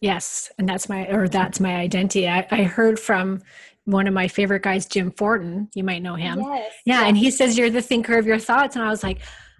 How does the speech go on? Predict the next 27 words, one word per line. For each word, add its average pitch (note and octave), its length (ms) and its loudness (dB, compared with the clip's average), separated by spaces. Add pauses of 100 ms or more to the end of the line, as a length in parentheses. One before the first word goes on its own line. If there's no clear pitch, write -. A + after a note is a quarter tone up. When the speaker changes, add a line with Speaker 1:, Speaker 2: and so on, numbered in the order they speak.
(160)
Speaker 1:
"Oh, C#4 1120 -8
okay." A3+ 260 -4
It's B3 460 4
like, F#4+ 120 2
it F#4 120 2
puts F#4 220 -2
the F4+ 100 2
power B3 380 2
back C#4+ 220 0
in B3+ 120 -2
your G3+ 120 -4
court. C#4+ 400 0
It's G3+ 180 -8
like, G3 240 -6 (420)
"Well, A3 120 -8
then A3+ 100 -2
Speaker 2:
Yeah. A3+ 40 -4
Speaker 1:
change B3 380 -4
your G3+ 120 -4
thoughts," A#3+ 680 -6
right? A#3 280 -2
But A3+ 120 0
then C#4+ 120 6
you D#4 60 6
have D4+ 80 0
to C#4+ 60 -8
be, C#4 180 -4